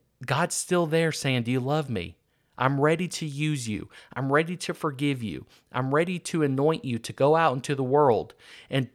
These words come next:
to tell everyone, even you, that Jesus is Lord. Jesus is risen." He's no longer in the tomb, guys. He's seated in heaven next to the Father on the throne. And he's waiting on us to rise up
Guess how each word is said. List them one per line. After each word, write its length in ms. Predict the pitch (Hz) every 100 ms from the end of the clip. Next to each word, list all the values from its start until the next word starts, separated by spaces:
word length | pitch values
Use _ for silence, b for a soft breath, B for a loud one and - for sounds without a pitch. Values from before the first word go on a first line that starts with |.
| -
to 140 | 143
tell 320 | - 170 175
everyone, 480 | 175 180 139 117 110
even 360 | - 160 190 190
you, 460 | 185 220 170 95 101 b b b b
that 120 | 123
Jesus 480 | 110 143 156 151 151
is 140 | 131
Lord. 340 | 139 147 113 107
Jesus 440 | 135 151 139 131
is 140 | 123
risen." 500 | 113 131 131 104 90 - _ _
He's 200 | - 131
no 160 | 139 151
longer 400 | 175 180 165 160
in 100 | 160
the 80 | 147
tomb, 340 | - 160 139
guys. 360 | 110 107 104 104
He's 200 | 143 135
seated 460 | - 190 185 165
in 120 | 143 135
heaven 360 | 156 143 113
next 240 | 110 - -
to 100 | 139
the 80 |
Father 480 | 127 139 139 120 101 B B B
on 220 | 127 139
the 60 | 127
throne. 600 | - 151 151 120 92 92 _ b b b -
And 100 | 123
he's 160 | 110
waiting 380 | 107 135 156 151
on 180 | 135 135
us 260 | 135 - -
to 120 | 113
rise 400 | 113 135 131 127
up 300 | 131 110